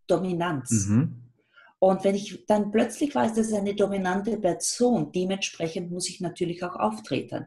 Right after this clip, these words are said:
Speaker 2: Mhm.
Speaker 1: Eine dominante Person möchte einen starken Partner haben.
Speaker 2: Mhm.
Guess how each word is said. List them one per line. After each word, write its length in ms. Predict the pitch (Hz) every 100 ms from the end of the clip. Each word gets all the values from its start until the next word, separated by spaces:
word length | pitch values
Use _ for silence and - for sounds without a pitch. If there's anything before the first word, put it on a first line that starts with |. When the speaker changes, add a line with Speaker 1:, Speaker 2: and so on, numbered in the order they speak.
| -
Speaker 2:
Mhm. 360 | 110 101 143 151
Speaker 1:
Eine 200 | 156 151
dominante 520 | 151 151 147 143 151
Person 380 | 151 147 156 156
möchte 240 | 151 165
einen 160 | 147 143
starken 500 | - 135 131 - 143
Partner 380 | 214 - 160 127
haben. 240 | 117 -
Speaker 2:
Mhm. 460 | 120 104 110 143